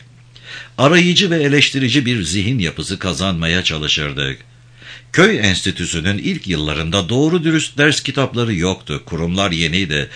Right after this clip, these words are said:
Öğretim programları hazırlanmamıştı. Öğretmenlerin tutumlarına ve anlayışlarına göre çeşitli kitaplardan, çeşitli kaynaklardan faydalanarak ders yapardık.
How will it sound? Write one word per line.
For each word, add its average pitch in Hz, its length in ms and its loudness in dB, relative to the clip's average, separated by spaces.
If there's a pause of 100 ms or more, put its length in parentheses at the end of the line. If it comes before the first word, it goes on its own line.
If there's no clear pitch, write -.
(160)
Öğretim 110 460 2
programları 107 600 -2
hazırlanmamıştı. 80 1200 -4 (720)
Öğretmenlerin 151 800 4
tutumlarına 98 680 0
ve 87 80 2
anlayışlarına 85 680 0
göre 82 260 -2
çeşitli 104 420 -2
kitaplardan, 82 720 -2
çeşitli 123 420 -2
kaynaklardan 113 800 -2
faydalanarak 82 840 -2
ders 113 260 -2
yapardık. 71 600 -6